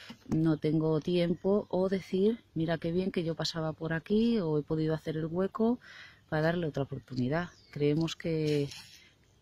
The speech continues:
la mejor opción es la anterior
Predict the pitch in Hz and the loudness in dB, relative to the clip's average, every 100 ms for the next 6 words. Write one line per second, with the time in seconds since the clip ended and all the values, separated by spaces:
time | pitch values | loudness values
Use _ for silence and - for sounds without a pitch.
0 | - 147 147 147 165 160 - 170 165 175 | -6 -2 0 0 -2 -2 -4 -2 0 -2
1 | 165 160 139 131 139 147 151 156 151 180 | 0 0 0 -2 -2 0 2 2 2 2
2 | 240 | 2